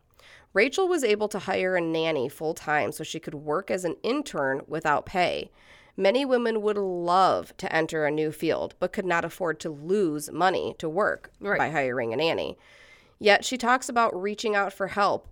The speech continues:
Speaker 1: without saying that they hired a nanny. And I will s-, I will say that she did say that. She has said that multiple times, that she is grateful that she could afford to do those things. But the bottom line is, is that she didn't need this career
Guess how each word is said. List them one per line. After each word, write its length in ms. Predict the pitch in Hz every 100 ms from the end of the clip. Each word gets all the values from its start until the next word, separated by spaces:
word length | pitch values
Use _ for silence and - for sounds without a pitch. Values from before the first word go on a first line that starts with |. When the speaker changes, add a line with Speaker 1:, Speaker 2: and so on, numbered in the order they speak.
| -
Speaker 1:
without 400 | 175 180 190 190
saying 340 | - 208 196 185
that 120 | 175
they 100 | 165
hired 460 | 165 - 175 160 156
a 40 |
nanny. 440 | 151 147 110 87 -
And 140 | 226
I 160 | - 233
will 240 | 226 269
s-, 160 | 285 - -
I 80 |
will 180 | 208 220
say 160 | 220 196
that 140 | 165
she 260 | - 202 165 -
did 340 | 151 143 156
say 240 | - 135 131
that. 360 | 139 143 -
She 180 | - 165
has 280 | 165 147 147
said 180 | 143 135
that 160 | 143
multiple 320 | 131 135 -
times, 300 | 151 123 143
that 100 | -
she 160 | - 147
is 140 | 135
grateful 360 | - 123 110 -
that 120 | 113
she 160 | - 151
could 140 | -
afford 560 | 139 - 135 139 147 180 - _ - - - _
to 100 | -
do 160 | 151 135
those 240 | 151 160
things. 440 | - 170 180 190 - _ _ _ -
But 180 | 208 233
the 80 |
bottom 380 | 202 190 277 233
line 260 | 175 170 185
is, 180 | 196 185
is 120 | 175
that 140 | 147
she 320 | - - 240 269
didn't 340 | 240 240 240
need 540 | 170 160 165 170 175 170
this 240 | 165 160 -
career 680 | 165 143 135 151 170 180